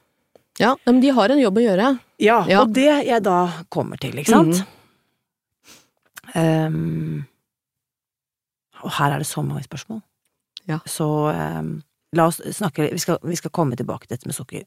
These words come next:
Speaker 2: om litt. Men la meg da spole litt tilbake til det
Speaker 1: Ja.
Speaker 2: vi snakket om rett før, nemlig myndighetsnivå, politikere, mange hensyn å ta.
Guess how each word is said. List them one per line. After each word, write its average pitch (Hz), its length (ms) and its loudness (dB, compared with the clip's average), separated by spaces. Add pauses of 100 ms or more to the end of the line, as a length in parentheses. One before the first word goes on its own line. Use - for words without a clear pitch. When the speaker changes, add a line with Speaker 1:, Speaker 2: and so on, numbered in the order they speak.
Speaker 2:
om - 120 -8
litt. - 300 -18
Men 175 120 2
la 165 100 4
meg 160 160 4
da 151 100 4 (320)
spole 143 400 -2
litt 139 120 -2
tilbake 147 300 -4
til 180 120 -6
det 165 80 4
Speaker 1:
Ja. 220 160 4
Speaker 2:
vi 262 100 -4 (260)
snakket 151 240 -4
om 151 80 0
rett 147 180 -2
før, 220 180 4
nemlig 131 360 0 (380)
myndighetsnivå, 151 800 0
politikere, 165 760 -2 (560)
mange 147 440 0
hensyn 131 420 -2
å 143 80 -4
ta. 277 260 0